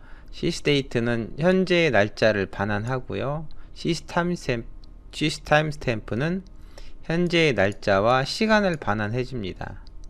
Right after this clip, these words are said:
이런 시스데이트와 시스타임스탬프를 사용하기 위해서 듀얼 테이블이 사용될 수도 있어요. 듀얼 테이블은 앞에서도 한번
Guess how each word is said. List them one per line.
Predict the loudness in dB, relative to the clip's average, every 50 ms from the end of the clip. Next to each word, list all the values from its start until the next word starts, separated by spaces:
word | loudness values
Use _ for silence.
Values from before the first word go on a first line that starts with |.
| -14 -14 -14 -14 -14 -14 -14 -14 -14 -14 -12 -14 -12 -12 -10 -6
이런 | 0 4 8 10 10 10 10 8 6 4 4 2 0 -2 -2
시스데이트와 | -2 0 0 0 2 6 6 6 6 4 4 4 4 4
시스타임스탬프를 | 4 0 0 0 0 6 6 6 8 6 2 4 4 4 4 4 -2 2 2 4 4 4 2 2
사용하기 | 2 2 2 2 2 2 2 2 2 2 2
위해서 | 2 2 2 2 2 0 0 0
듀얼 | 2 4 6 6 6 4 4
테이블이 | 2 2 4 4 4 2 0 -2 0 0 0 0 -2 -4
사용될 | -6 -4 -4 -4 -2 -2 -2 -4 -4 -4
수도 | -6 -6 -4 -4
있어요. | -4 -4 -4 -4 -4 -2 -2 -4 -6 -8 -10 -12 -14 -16 -16 -16 -6
듀얼 | 0 2 2 2 2 0
테이블은 | 0 0 0 0 0 0 0 0 0 2
앞에서도 | 0 0 0 -2 -4 -2 -2 -2 -2 -2 -2 -4 -4
한번 | -4 -6 -6 -6 -6 -6 -6